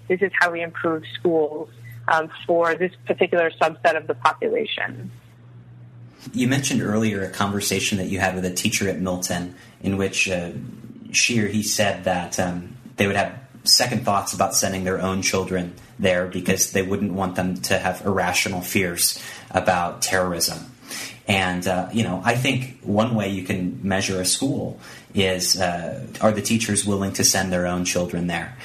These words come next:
Speaker 2: Is everyone fully committed to what the school is doing? I was wondering, um, if, if you could say a little bit more about how you think the teachers perceive that or how they deal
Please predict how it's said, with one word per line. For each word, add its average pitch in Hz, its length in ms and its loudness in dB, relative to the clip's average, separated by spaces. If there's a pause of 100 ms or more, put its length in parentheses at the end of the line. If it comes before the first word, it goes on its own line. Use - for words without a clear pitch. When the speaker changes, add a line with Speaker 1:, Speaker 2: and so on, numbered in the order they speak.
(140)
Speaker 2:
Is 92 160 2
everyone 98 380 0
fully 98 500 0
committed 90 480 0
to 90 100 0
what 87 160 0
the 90 60 -4
school 90 380 2
is 87 160 0
doing? 90 340 -2 (340)
I - 40 4
was 113 180 2
wondering, 123 540 0
um, 90 400 -2 (400)
if, - 160 -2
if 107 120 0
you 110 80 4
could 110 140 0
say 110 160 2
a 95 80 -4
little 107 160 -2
bit 110 220 -2
more 95 560 -2 (180)
about 92 380 2
how 95 160 0
you 95 160 -2
think 92 220 -2
the 92 80 2
teachers - 460 0
perceive 127 420 2
that 110 300 2
or 95 60 -2
how 98 160 2
they 90 160 -2
deal 98 580 0